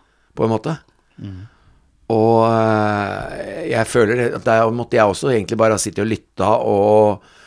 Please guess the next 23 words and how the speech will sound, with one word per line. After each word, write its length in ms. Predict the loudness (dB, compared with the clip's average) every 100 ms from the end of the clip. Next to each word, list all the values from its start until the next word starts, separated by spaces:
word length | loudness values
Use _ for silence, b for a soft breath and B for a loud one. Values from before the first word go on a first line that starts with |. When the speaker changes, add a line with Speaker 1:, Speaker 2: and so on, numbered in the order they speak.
| B B -4
Speaker 1:
fordi 240 | 0 2 2 0 -2
det 160 | -4 -2
er, 400 | 0 -2 0 0
eh, 320 | -2 -2 -6 -10 -8
det 100 | -8
er 240 | -6 -6 -8
så 220 | -4 -4
vondt 440 | -4 -6 -6 -8 -8
at 120 | -6
det 80 | -6
er 100 | -4
vanskelig 560 | -6 -8 -14 -12 -8 -6
å 100 | -6 -6
være 320 | -6 -6 -8
en 100 | -10
god, 500 | -8 -8 -6 -4 -4
eh, 360 | -4 -4 -6 -8
hva 100 | -10
skal 200 | -10 -10
vi 20 |
si, 240 | -8 -6 -6 -6 -8 -12 -16 -18
tilhører, 760 | -10 -8 -6 -6 -6 -6 -6 -6
eller 240 | -6 -8